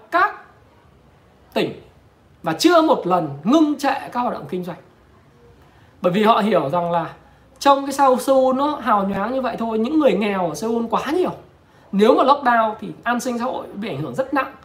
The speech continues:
Và người Hàn Quốc là họ mê kinh doanh, họ buôn bán khắp mọi nơi, cho nên là họ không thể lockdown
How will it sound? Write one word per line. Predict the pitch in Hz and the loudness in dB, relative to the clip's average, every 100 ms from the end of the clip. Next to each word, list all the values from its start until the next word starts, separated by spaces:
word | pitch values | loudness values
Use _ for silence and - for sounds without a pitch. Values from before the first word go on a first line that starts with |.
| _ _ - | _ _ -4
Và | 185 | -2
người | 190 190 | 0 0
Hàn | 196 180 | 0 0
Quốc | 294 330 | -2 -2
là | 202 | -2
họ | 196 | -2
mê | 185 254 254 | 4 6 6
kinh | 262 254 | 2 -2
doanh, | 262 262 165 - - _ _ - - - | 0 0 -2 -14 -20 _ _ -20 -20 -10
họ | - 226 - - - | -6 -6 -6 -10 -10
buôn | 247 247 | 0 2
bán | 226 214 | 4 2
khắp | - 320 | -2 -2
mọi | 277 214 | -4 -2
nơi, | 240 240 233 - _ _ _ - - | -2 -4 -8 -18 _ _ _ -20 2
cho | 262 | 4
nên | 262 254 240 | 4 2 0
là | 214 175 160 | -2 -4 -4
họ | 214 - | -6 -4
không | - 330 | 0 2
thể | 294 160 120 | 2 -2 -2
lockdown | 226 - 240 226 | -4 -2 -2 0